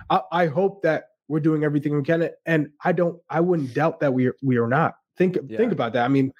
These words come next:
Speaker 1: look at
Speaker 2: But
Speaker 1: all
Speaker 2: I mean,
Speaker 1: the players that
Speaker 2: Arsenal,
Speaker 1: we've already
Speaker 2: Arsenal
Speaker 1: gotten.
Speaker 2: aren't calling him back with, with the Gabriel
Speaker 1: Mm-hmm.
Speaker 2: Jesus injury. He's not coming back into the club. I don't know what that means
Speaker 1: Mm-hmm.
Speaker 2: for his future. If that's more of like, "Hey,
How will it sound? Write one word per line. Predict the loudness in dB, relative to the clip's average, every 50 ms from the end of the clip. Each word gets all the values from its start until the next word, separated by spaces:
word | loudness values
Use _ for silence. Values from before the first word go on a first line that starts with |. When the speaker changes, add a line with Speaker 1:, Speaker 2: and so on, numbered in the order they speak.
| -20 _ _
Speaker 1:
look | -4 -2 0
at | 0
Speaker 2:
But | 2 2
Speaker 1:
all |
Speaker 2:
I | 2
mean, | 0 0
Speaker 1:
the | -2
players | 0 0 0 0 0 0
that | 0
Speaker 2:
Arsenal, | 0 0 2
Speaker 1:
we've | 2
already | 2 0 0
Speaker 2:
Arsenal | 0 0 0 0
Speaker 1:
gotten. | 2 2 2
Speaker 2:
aren't | 2 0 -2
calling | -2 0 0 0 0
him | 0 0
back | 2 2 2 2 0 -2 0
with, | 0 0 0 -2 -6 -6
with | -2 -2 -2 -2
the | 0
Gabriel | 0 0 2 2 0 2
Speaker 1:
Mm-hmm. | 2
Speaker 2:
Jesus | 0 0 0 0 2 2
injury. | 0 0 2 0 0 0
He's | 0 0 0
not | 0 0 0
coming | 0 -2 -2 0
back | 0 0 0 0
into | -4 -6
the | -8 -6
club. | -2 -2 0 2 2
I | 0
don't | 0 0
know | -2 -2
what | 0 2
that | 2 2
means | 2 0 0 -2 0
Speaker 1:
Mm-hmm. | 0
Speaker 2:
for | 2
his | 2 2 0
future. | -2 -2 -2 0 0 0 0 0
If | 0
that's | 0 0 0 0 -2
more | -2 0 0 0
of | 0
like, | 0 -2 -2 0 0
"Hey, | 0 0 0 0